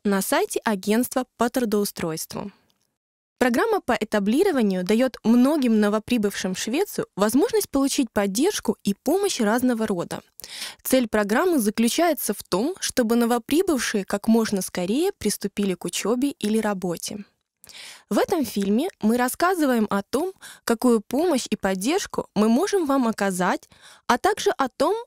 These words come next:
что вы сами можете сделать для того, чтобы как можно скорее приступить к учебе или работе. Мы расскажем о том, что ожидается от вас, а также о том, что вы сами можете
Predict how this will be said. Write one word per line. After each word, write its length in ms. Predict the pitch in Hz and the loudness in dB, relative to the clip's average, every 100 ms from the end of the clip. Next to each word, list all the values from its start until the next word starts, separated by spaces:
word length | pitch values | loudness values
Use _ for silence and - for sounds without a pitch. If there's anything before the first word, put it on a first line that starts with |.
| - | -8
что 280 | - - 254 | -4 0 2
вы 100 | 220 | 0
сами 360 | - 262 381 | 0 0 2
можете 460 | 370 269 277 262 214 | 2 2 0 -2 -2
сделать 420 | 202 190 220 196 | -2 0 0 0
для 140 | 190 185 | -4 -4
того, 440 | 175 180 220 392 - | -4 -2 -2 -4 -6
чтобы 400 | - - 202 202 | -6 -2 -2 -2
как 260 | - 185 - | -4 -4 0
можно 400 | 196 320 403 370 | 0 2 0 -4
скорее 480 | - 254 208 214 220 | -2 0 0 0 -2
приступить 580 | - 202 - - 190 | -4 -4 -6 -8 -10
к 80 | - | -8
учебе 480 | 170 - 220 254 285 - | -10 -4 -2 0 -2 -6
или 220 | 196 208 | -4 -2
работе. 640 | 220 208 185 180 175 - - - _ _ _ _ _ _ _ _ _ _ _ | 0 -2 -4 -6 -8 -10 -14 -18 _ _ _ _ _ _ _ _ _ _ _
Мы 140 | 226 381 480 | 2 4 2
расскажем 520 | - 285 254 233 190 | 0 0 2 2 0
о 60 | |
том, 340 | 190 240 349 370 - - | -2 -4 -4 -8 -16 -10
что 240 | - - | -4 0
ожидается 680 | 240 233 220 220 208 - 196 | 0 0 0 2 0 0 -4
от 120 | 185 | -4
вас, 360 | 175 175 254 - - | -4 -2 -2 -4 -6
а 80 | |
также 420 | 226 247 226 220 - _ | -2 -2 0 -2 -4 _
о 120 | - | -6
том, 320 | 196 - 277 440 523 | -4 0 0 0 -6
что 260 | - - 220 | -10 -2 -2
вы 120 | 196 | 0
сами 360 | - 240 302 370 | -2 -2 0 2
можете 580 | 277 220 233 240 269 | 2 2 0 -4 -6